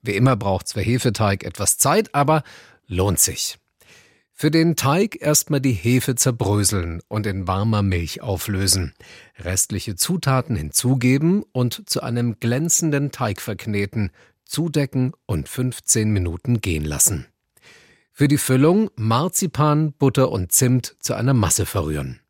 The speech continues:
Teig drei bis vier Millimeter dick ausrollen und mit der Zimtmasse bestreichen, dann den Teig zusammenrollen und in zwei Fingerbreite Stücke schneiden. Den Teiganfang der einzelnen Schnecken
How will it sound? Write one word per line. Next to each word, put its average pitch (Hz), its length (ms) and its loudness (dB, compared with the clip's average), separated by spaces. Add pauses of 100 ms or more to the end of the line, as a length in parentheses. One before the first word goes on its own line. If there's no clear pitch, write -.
(580)
Teig 104 460 -2
drei 98 280 0
bis 104 220 -4
vier 123 240 -2
Millimeter 104 500 -2
dick 92 180 -8
ausrollen 131 680 0 (100)
und 131 220 0
mit 127 140 2
der 104 180 0
Zimtmasse 120 720 2
bestreichen, 113 720 2 (480)
dann 160 340 2
den 104 280 0
Teig 117 440 -6
zusammenrollen 120 840 0 (100)
und 139 200 0
in 123 180 2
zwei 147 360 0
Fingerbreite 123 840 0
Stücke 98 320 -2
schneiden. 73 520 -4 (760)
Den 113 120 0
Teiganfang 165 720 2
der - 160 -4
einzelnen 104 380 -2
Schnecken 135 440 2